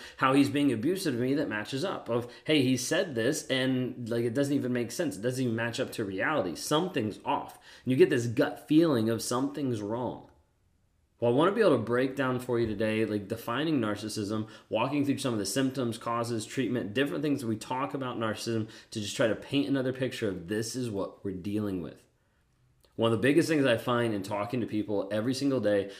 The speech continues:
across the globe is the lack of understanding about narcissism, and not just from society and, like, pop psychology,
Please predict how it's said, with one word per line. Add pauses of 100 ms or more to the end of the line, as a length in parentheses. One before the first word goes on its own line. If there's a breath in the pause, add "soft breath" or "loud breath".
(120)
across
the
globe
is
the
lack
of
understanding
about
narcissism, (220 loud breath)
and
not
just
from
society
and,
like,
pop
psychology,